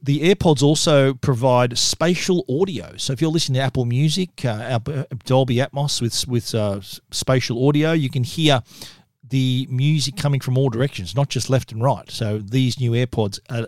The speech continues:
can enable that. So y-, it is compatible with these new AirPods. It also has dynamic head tracking, so you can be immersed in your sound. Dynamic head tracking works so that it kind of pins the stage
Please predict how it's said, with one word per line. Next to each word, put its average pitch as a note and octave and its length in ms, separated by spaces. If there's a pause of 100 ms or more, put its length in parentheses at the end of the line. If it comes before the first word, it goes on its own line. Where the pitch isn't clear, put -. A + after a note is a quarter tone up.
(120)
can A#2 260
enable A#2+ 460
that. F2 200
So A2 260
y-, A2+ 300
it A2+ 200
is A#2 160
compatible A#2 580
with G2+ 140
these G#2+ 260
new G#2+ 120
AirPods. - 680 (240)
It D3 80
also E3+ 280
has C#3 200
dynamic D3 520
head G3 280
tracking, F#2 440 (360)
so - 200
you B2+ 80
can B2 160
be B2 180
immersed D3+ 520
in D3+ 140
your C3 80
sound. B2 560 (380)
Dynamic F3 380
head F3+ 180
tracking D3 360
works C3+ 300
so C#3 140
that B2+ 140
it B2 180
kind D3 240
of - 100
pins F3 400
the C#3 80
stage C#3+ 540